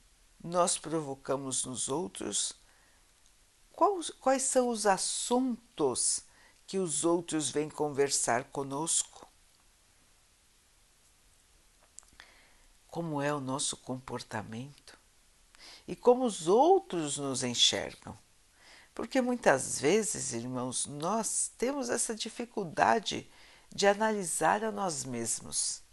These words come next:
E é mais fácil quando temos alguns caminhos para nos vermos melhor.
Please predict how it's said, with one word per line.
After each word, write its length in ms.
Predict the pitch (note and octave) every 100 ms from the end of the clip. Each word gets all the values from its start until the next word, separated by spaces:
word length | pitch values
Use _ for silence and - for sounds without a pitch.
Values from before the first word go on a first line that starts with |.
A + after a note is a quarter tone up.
| - - - - _
E 140 | - G#3+
é 60 | A3
mais 560 | G#3+ E3 - - -
fácil 640 | - F#3 G#3+ - - C#3 C3 - - - -
quando 300 | A3+ A3 A3+
temos 480 | - A3+ B3 A#3+ A#3+
alguns 420 | G3+ F#3+ A3+ -
caminhos 1400 | - B3 A3+ E3+ F3+ G#3+ G#3+ F#3+ D3+ A2+ - - - - - - - - - - - - -
para 540 | D#3 E3 E3 E3+ E3+ - - - _
nos 500 | D#3+ E3 F3 F3+ C#3+
vermos 580 | B2+ D3 D#3 D#3+ E3 E3+
melhor. 460 | D#3+ G3+ E3+ B2+